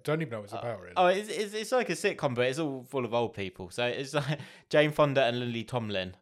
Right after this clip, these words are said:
Speaker 2: are the
Speaker 1: Right.
Speaker 2: the headliners, and, like, Martin Sheen's in it.
Speaker 1: Oh, okay.
Speaker 2: Sam Waterston and, uh, yeah, a load of people pop up who you'd recognise. Uh, yeah, ninety-four episodes.
Speaker 1: It's quite a lot for a Netflix show, to
Speaker 2: It
Speaker 1: be
Speaker 2: is,
Speaker 1: fair.
Speaker 2: isn't it?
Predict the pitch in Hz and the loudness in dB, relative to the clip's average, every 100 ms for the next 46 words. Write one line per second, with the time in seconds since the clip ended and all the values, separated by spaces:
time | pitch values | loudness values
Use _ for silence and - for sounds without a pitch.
0 | _ 104 98 98 92 _ _ _ _ _ | _ -10 -8 -8 -10 _ _ _ _ _
1 | 135 107 95 - 101 104 101 87 87 90 | -6 -6 -8 -10 -6 -6 -4 -6 -6 -12
2 | 92 _ _ - 98 95 110 110 92 95 | -18 _ _ -8 -4 -4 -2 -4 -6 -8
3 | 113 98 92 95 95 95 _ _ _ _ | -8 -8 -8 -8 -8 -10 _ _ _ _
4 | 240 254 - - 104 98 98 - 90 95 | -6 -6 -6 -4 -4 -4 -8 -10 -14 -12
5 | 92 90 - 92 92 90 87 92 - - | -10 -10 -10 -10 -8 -8 -8 -10 -14 -20
6 | _ _ - - 104 82 - 50 - - | _ _ -20 -20 -16 -16 -14 -16 -18 -20
7 | - - - 76 - - - - - - | -20 -20 -20 -18 -18 -20 -20 -20 -20 -20
8 | - 50 50 _ _ _ _ _ _ 156 | -20 -20 -20 _ _ _ _ _ _ -10
9 | 175 233 269 123 175 220 - 220 214 214 | -6 -4 -2 -2 -4 -6 -8 -6 -4 -6
10 | - 180 90 - - _ _ - 98 120 | -8 -8 -8 -12 -20 _ _ -10 -6 -2
11 | 123 - 107 110 104 101 - 98 107 - | -2 -4 -12 -12 -14 -16 -12 -12 -12 -10
12 | - 277 - 269 127 76 | -8 -8 -8 -8 -8 -8